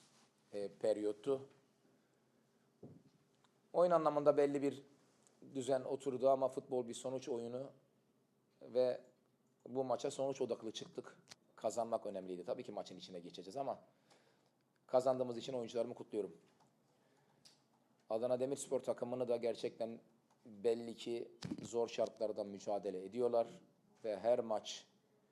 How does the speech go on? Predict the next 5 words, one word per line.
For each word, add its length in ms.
ortaya 460
bir 240
direnç 260
koymaya 460
çalışıyorlar. 680